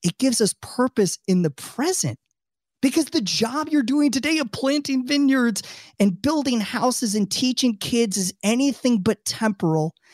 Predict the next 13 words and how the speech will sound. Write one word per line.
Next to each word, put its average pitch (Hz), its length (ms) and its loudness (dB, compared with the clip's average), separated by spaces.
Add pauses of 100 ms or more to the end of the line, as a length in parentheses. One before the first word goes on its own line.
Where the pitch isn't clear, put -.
(220)
If 185 200 0
you 202 300 2
are 240 100 4
doing 285 580 2
those 240 320 2
things 214 320 0
with 165 580 0
God, 190 460 0
empowered 214 680 0
by 190 160 2
his 156 160 0
Holy 190 320 0
Spirit, 180 640 0